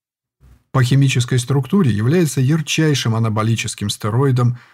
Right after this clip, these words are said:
поэтому отвечает за поддержание мышечной массы и активное сжигание жиров. Тестостерон – самый знаменитый андроген, именно его имеют в виду, в первую очередь, когда говорят о мужских половых гормонах.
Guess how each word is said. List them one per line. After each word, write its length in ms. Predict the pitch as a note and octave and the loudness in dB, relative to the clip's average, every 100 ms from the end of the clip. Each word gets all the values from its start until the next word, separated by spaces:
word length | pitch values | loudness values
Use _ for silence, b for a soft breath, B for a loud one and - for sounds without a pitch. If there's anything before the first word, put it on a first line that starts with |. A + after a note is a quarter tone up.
| B _ - | B _ -8
поэтому 420 | - F3 E3+ D#3 | 0 0 4 2
отвечает 560 | D3+ C#3 C3 F3+ F#3 A#2+ | 4 2 2 2 2 0
за 140 | A#2 | -2
поддержание 720 | G#2 A2 G#2+ B2 A#2+ E3+ C#3 | -2 -2 0 2 2 2 2
мышечной 500 | G#2 B2+ B2 G#2+ G#2 | 2 2 0 -4 -2
массы 460 | G#2 E3 D#3+ - - b b b _ | 0 0 -2 -6 -12 b b b _
и 240 | B2+ B2 B2 | 0 0 0
активное 800 | A#2 A#2 - E3+ G#3 C#3 E2 G2+ | -4 -4 -6 -4 -2 -2 -4 -4
сжигание 640 | F#2+ A2 A2+ F#3 F3 D3+ | -4 -2 0 0 2 0
жиров. 540 | B2 B2+ G#2+ - - _ _ _ _ _ _ _ _ _ | 0 0 -2 -6 -18 _ _ _ _ _ _ _ _ _
Тестостерон – 880 | - C#3+ - C#3+ - B2 A#2+ F3 F#3 - _ | 0 0 2 -2 0 0 2 2 0 -6 _
самый 460 | - - C#3 A#2 G#2+ | -10 -2 2 2 2
знаменитый 560 | G2+ G#2+ A2 E3+ B2 | 0 0 2 0 0
андроген, 640 | A2 G2 G#2 G2+ E3 E3 - _ - | 0 0 -2 0 0 -2 -6 _ 0
именно 260 | B2 A2+ | 2 4
его 340 | A2+ A2+ A#2+ G#3 | 2 0 0 0
имеют 300 | G#2+ B2 A2+ | 0 0 -2
в 20 | G#2+ | -2
виду, 320 | G#2+ F#3 G#3 | -4 -2 -4
в 140 | B2 | -6
первую 300 | - A#3 F3+ | -6 0 2
очередь, 380 | G#3 - F3 D#3+ | 2 2 0 0
когда 300 | D#3+ D3 E3+ | 0 2 2
говорят 420 | C#3+ C3 D3+ C#3+ | 2 2 2 2
о 40 | B2+ | 2
мужских 500 | B2+ B2 - F3 - | 2 0 -4 -6 -4
половых 420 | G#2 G#2 G#2+ G#2+ | -2 -2 -2 -2
гормонах. 640 | A#2 B2 A#2+ - - - | 0 2 2 0 -12 -20